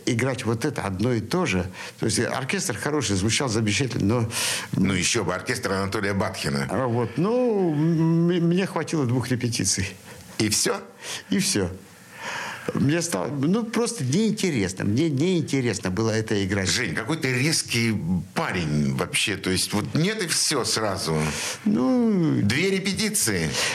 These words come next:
Speaker 1: ну, мне этого хватило. Я понял, что я не хочу заниматься вот этим всю оста-,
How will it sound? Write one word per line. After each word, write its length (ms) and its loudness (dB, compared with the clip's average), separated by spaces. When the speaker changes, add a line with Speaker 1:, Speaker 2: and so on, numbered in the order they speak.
Speaker 1:
ну, 140 2
мне 140 2
этого 260 0
хватило. 400 0
Я 100 0
понял, 220 0
что 160 0
я 200 2
не 200 0
хочу 280 0
заниматься 520 2
вот 160 0
этим 180 -2
всю 200 0
оста-, 300 -2